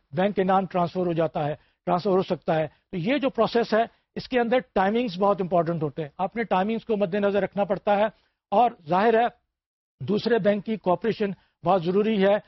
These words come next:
پریکٹیکلی یہ دیکھا گیا ہے کہ وہ بینکس جو in a way ایک کسٹمر لوز کر رہے ہوتے ہیں، ان کا انٹرسٹ اتنا زیادہ نہیں ہوتا کہ وہ آپ کے لیے ان فارمیلٹیز کو پورا کرنے میں انٹرسٹ شو کریں یا اس کے اندر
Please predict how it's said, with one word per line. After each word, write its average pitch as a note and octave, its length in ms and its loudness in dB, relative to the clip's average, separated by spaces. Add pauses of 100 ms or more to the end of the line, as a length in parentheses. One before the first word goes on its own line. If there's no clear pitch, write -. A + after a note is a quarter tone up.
(260)
پریکٹیکلی A#3+ 720 -2
یہ G#3 160 -2
دیکھا G#3+ 340 0
گیا G#3 220 2
ہے G#3+ 80 0
کہ A3+ 120 -2
وہ G3 220 2
بینکس F#3 360 -2 (280)
جو G#3+ 140 0 (140)
in G3 100 0
a G#3 40 4
way G#3+ 240 2 (180)
ایک - 220 -8
کسٹمر A3 480 -2 (200)
لوز G3+ 360 -2
کر F#3 140 0
رہے G3 160 2
ہوتے F3+ 240 0
ہیں، F#3 160 0 (320)
ان G#3+ 120 -6
کا A#3+ 140 0 (100)
انٹرسٹ G#3 560 -4
اتنا A3 260 -2
زیادہ F3+ 300 2
نہیں F#3+ 240 0
ہوتا F#3+ 300 0 (340)
کہ G3+ 60 2
وہ G3 120 0 (120)
آپ A3+ 300 0
کے G#3+ 120 2
لیے G3 260 2 (340)
ان G3 100 -6
فارمیلٹیز F#3 720 0
کو G3+ 180 0
پورا F#3+ 320 0
کرنے F#3 340 -2
میں F#3+ 200 0 (340)
انٹرسٹ F3+ 360 -2
شو F#3 160 2
کریں F#3 320 0 (300)
یا E3+ 100 2
اس F#3 180 -2
کے G3 120 0
اندر F3 180 0